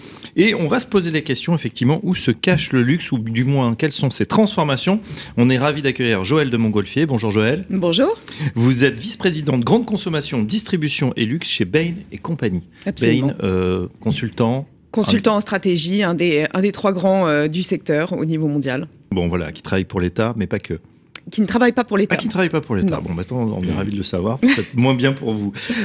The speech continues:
Speaker 1: Euh, à vos côtés, euh, Alexandre de Valls. Bonjour, Alexandre.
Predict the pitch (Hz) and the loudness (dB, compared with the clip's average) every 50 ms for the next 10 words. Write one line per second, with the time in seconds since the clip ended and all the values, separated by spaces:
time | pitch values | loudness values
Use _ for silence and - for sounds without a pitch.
0 | 160 - 151 143 139 139 139 143 - - 208 208 208 220 208 - 202 190 - 190 | 0 2 4 4 6 6 4 2 2 0 0 0 0 0 0 0 -2 0 0 2
1 | 185 175 170 175 175 196 202 - 131 123 127 123 123 117 120 117 117 113 113 110 | 2 2 2 2 0 -2 -4 -2 0 2 2 2 2 2 4 4 4 4 4 2
2 | 107 110 110 - - 156 190 185 - - 170 160 139 135 120 131 131 156 160 - | 2 2 0 0 0 -2 -2 -2 -4 -4 -4 -2 -2 0 0 2 0 0 -2 -4
3 | - 147 123 120 113 123 120 123 113 107 - 139 135 139 180 220 185 | -6 -4 -2 -2 0 2 2 0 0 -2 0 2 2 2 2 2 0